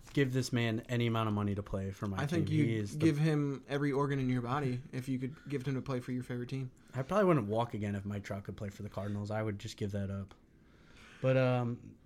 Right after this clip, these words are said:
Speaker 1: yeah, moving on. I mean,
Speaker 2: Who, who's your
Speaker 1: my
Speaker 2: two? Who's your number two best player in the M L B, Joe?
Speaker 1: It's Mookie. Uh, he's on the D L right now, but, I mean, he's, he's arguably having a better season than Trout. Just
Speaker 2: I don't know if it's better, but
Speaker 1: it's, <laughs> I mean, it's not worse.
Speaker 2: I mean, they might be on
Speaker 1: They're,
Speaker 2: par
Speaker 1: they're,
Speaker 2: with each
Speaker 1: they're,
Speaker 2: other.
Speaker 1: they're literally,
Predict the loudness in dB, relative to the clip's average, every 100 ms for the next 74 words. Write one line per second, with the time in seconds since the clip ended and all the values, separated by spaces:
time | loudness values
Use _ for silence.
0 | -2 4 8 8 8 6 4 4 4 4
1 | 6 6 6 4 4 4 4 2 2 0
2 | 0 2 0 0 0 0 0 -2 -4 -4
3 | -6 -8 -10 -18 -10 -2 2 2 2 -2
4 | -4 -14 -2 0 2 4 6 6 6 6
5 | 8 8 6 6 4 2 2 -2 -12 -20
6 | -20 -20 -12 -6 -4 -4 -8 -20 -20 -20
7 | -16 -16 -16 -14 -2 2 4 6 6 6
8 | 6 6 4 4 4 4 4 0 4 2
9 | 4 4 6 4 2 0 0 -2 -12 -20
10 | -20 -20 -20 -20 -14 2 6 8 6 4
11 | 4 6 6 4 0 -2 -4 -8 -8 -6
12 | -2 2 2 2 2 4 10 10 10 6
13 | 2 4 4 6 8 6 6 6 10 10
14 | 12 12 12 12 12 10 4 8 10 10
15 | 10 10 10 10 8 4 -2